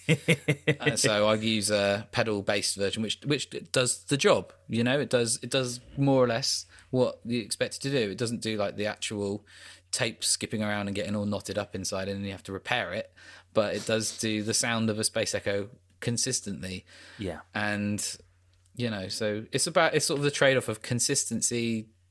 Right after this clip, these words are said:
Speaker 2: sounding the same every night, and the excitement factor, like, the s-, the secret sauce, um, of glitchy weirdness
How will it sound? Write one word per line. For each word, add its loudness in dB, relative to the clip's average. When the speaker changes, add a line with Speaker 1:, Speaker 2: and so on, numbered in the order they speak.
Speaker 2:
sounding 2
the -2
same 0
every -2
night, -2
and -4
the 0
excitement -2
factor, -6
like, -6
the -8
s-, -6
the -4
secret -8
sauce, -4
um, -4
of -8
glitchy -8
weirdness -4